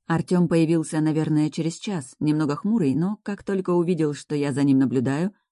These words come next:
взял себя в руки и поменялся в лице. «Всё хорошо?» —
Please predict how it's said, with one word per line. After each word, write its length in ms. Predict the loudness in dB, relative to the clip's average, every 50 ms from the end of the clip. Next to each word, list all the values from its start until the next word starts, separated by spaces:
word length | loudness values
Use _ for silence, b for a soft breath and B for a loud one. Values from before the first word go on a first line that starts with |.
| _
взял 320 | -8 -6 -4 -2 -2 -2 -4
себя 240 | -4 -4 -2 -2 -2
в 60 | -2
руки 300 | -4 -4 -6 -8 -10 -10
и 200 | -6 -6 -6 -4
поменялся 560 | -2 -2 -2 0 0 0 -2 -2 -4 -6 -4
в 20 |
лице. 400 | -4 -4 -4 -6 -8 -10 -10 -10 -12 _ _ _ _ _ _ _ _ _ _ _ _
«Всё 200 | -6 -2 0 0
хорошо?» — 420 | 2 2 2 0 0 -2 -4 -6